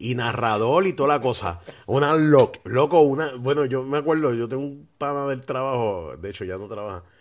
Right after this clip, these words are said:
que yo le enseñé eso y nosotros nos quedamos como que, "What? ¿Qué carajo es?" Y entonces, pero, no, no importa, no importa. No, pues, loco,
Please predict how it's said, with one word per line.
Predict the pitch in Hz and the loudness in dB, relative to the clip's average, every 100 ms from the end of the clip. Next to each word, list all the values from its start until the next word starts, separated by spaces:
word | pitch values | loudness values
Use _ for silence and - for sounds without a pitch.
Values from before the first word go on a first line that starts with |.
| _ _ _ | _ _ _
que | 95 | -8
yo | 101 | -6
le | 127 | -6
enseñé | 123 139 143 | -4 -4 -2
eso | 139 123 | -2 -2
y | 107 | -4
nosotros | 95 90 98 | -6 -8 -8
nos | 117 117 | -10 -6
quedamos | 113 117 117 | -4 -4 -6
como | - 98 87 | -6 -8 -8
que, | 87 76 | -10 -10
"What? | 73 78 95 123 139 165 - - | -10 -10 -10 -10 -10 -10 -10 -12
¿Qué | 76 71 | -14 -14
carajo | 92 90 95 104 113 | -14 -14 -12 -10 -8
es?" | 123 107 78 78 101 _ _ _ _ _ _ _ _ | -6 -6 -8 -8 -12 _ _ _ _ _ _ _ _
Y | 107 | -14
entonces, | - 110 135 | -10 -8 -4
pero, | 160 165 139 - 95 - _ | 2 4 2 -2 -12 -20 _
no, | 120 143 135 | 0 2 4
no | |
importa, | 139 151 127 101 | 2 0 -2 0
no | 131 | 0
importa. | 131 104 90 80 - _ | 0 -6 -8 -14 -18 _
No, | - 127 139 123 104 | -6 0 0 0 -4
pues, | 117 107 - - - | -4 -6 -8 -20 -10
loco, | 120 143 180 | -2 0 2